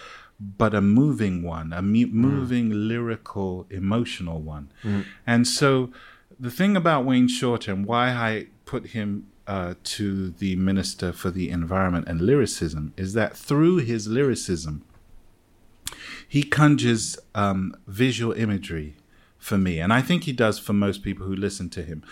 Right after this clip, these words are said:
Speaker 1: When he solos, it doesn't merely feel like a bunch of creative notes going by, but it seems to transcend, um, the actual act of soloing and turn into something visual and visceral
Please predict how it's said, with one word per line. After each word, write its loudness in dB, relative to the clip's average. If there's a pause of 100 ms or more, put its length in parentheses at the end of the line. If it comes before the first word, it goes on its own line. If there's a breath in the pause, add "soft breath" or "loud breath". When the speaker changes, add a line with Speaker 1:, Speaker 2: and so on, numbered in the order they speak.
(140 loud breath)
Speaker 1:
When 2
he 2
solos, 2 (360 soft breath)
it -2
doesn't 2
merely 2
feel -2
like -2
a -2
bunch -2
of -8
creative -4
notes -2
going 0
by, 0 (500 soft breath)
but 4
it -2
seems 2
to -2
transcend, 0 (600 soft breath)
um, 0
the -4
actual -2 (100)
act -4 (120)
of -4
soloing 0 (260 loud breath)
and 0
turn 4
into 2
something -2 (220 loud breath)
visual -2
and -2
visceral -2